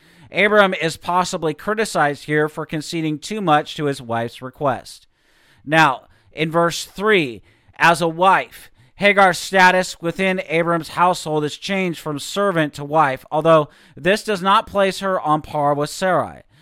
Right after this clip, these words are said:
And while the Old Testament records occasions when particular individuals have more than one wife, such instances are almost always fraught with complications and even difficulties.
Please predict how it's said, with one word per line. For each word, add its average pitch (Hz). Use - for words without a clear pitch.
And 165
while 180
the 180
Old 151
Testament 170
records 160
occasions 165
when 143
particular 180
individuals 156
have 143
more 151
than 160
one 135
wife, 147
such 180
instances 156
are 151
almost 170
always 180
fraught 170
with 147
complications 165
and 147
even 139
difficulties. 113